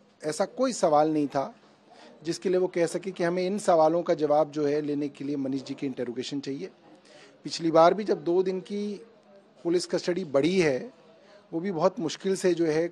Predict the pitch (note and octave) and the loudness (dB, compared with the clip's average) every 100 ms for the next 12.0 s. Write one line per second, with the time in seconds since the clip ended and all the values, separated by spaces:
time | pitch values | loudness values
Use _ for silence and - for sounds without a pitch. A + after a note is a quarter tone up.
0 | - _ _ D3 D#3 F3 E3 C3+ B2+ D#3+ | -8 _ _ -8 -6 -4 -4 -2 -2 -4
1 | A#3 G#3 G#3 A3 - E3 D3 G3 G3+ F#3 | -4 -6 -6 -12 -10 -10 0 0 2 -2
2 | F3+ F#3+ G3 - E3+ G3 A3 A#3 F#3+ C#3+ | 0 -2 -2 -6 -8 -6 -4 0 2 4
3 | D3 G3 F#3 D3+ B2+ A2 _ _ _ _ | 6 4 4 -2 -6 -14 _ _ _ _
4 | - - - - E3 E3 A3 F3 E3 G3 | -20 -20 -20 -4 -4 0 4 4 6 6
5 | G#3+ F#3+ - _ _ - - - _ _ | 6 4 -12 _ _ -20 -20 -20 _ _
6 | _ _ E3+ E3+ F3+ F3 F3 F3 - G#3 | _ _ -4 2 4 4 4 0 2 -2
7 | F3+ D3+ D#3 F#3 - F3 F3 C#3+ C3+ C#3 | 0 0 0 -2 -4 -4 -2 -2 0 0
8 | - B2 - A2 - - G#3+ - _ _ | -2 -10 -10 -16 -16 -14 -16 -16 _ _
9 | - D3+ D3+ D#3 D#3 D3 - - _ _ | -8 -4 -2 -2 -4 -6 -14 -20 _ _
10 | _ - D3+ E3+ - - - - C3+ D3+ | _ -8 -8 -8 -12 -20 -8 -4 -4 -4
11 | D3+ D#3 D3 C3 A#2+ D3+ F3 D#3+ F#3+ B3+ | -2 -2 -2 -2 -4 -2 -4 -4 -6 -6